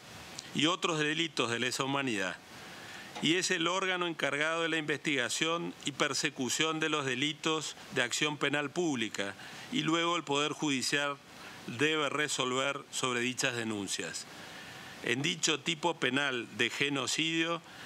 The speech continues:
el elemento subjetivo adicional, que es buscar destruir total o parcialmente a una comunidad por razones raciales o de otra índole,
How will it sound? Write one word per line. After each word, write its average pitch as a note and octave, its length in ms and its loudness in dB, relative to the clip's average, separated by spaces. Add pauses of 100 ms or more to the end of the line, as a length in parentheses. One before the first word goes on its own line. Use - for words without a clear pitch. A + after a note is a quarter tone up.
(140)
el C3 160 2
elemento D3 580 2
subjetivo C#3+ 760 0
adicional, A#2+ 680 0 (640)
que B2+ 180 4
es D3 60 0
buscar C#3+ 480 2
destruir B2+ 640 2 (220)
total B2+ 580 2
o A2 120 0
parcialmente C#3 760 0
a A#2+ 60 4
una C3+ 240 0
comunidad A#2+ 580 0
por A#2 160 0
razones C3 460 0
raciales C3 680 -2 (380)
o B2+ 180 4
de A#2+ 100 2
otra C3 320 2
índole, D3 540 0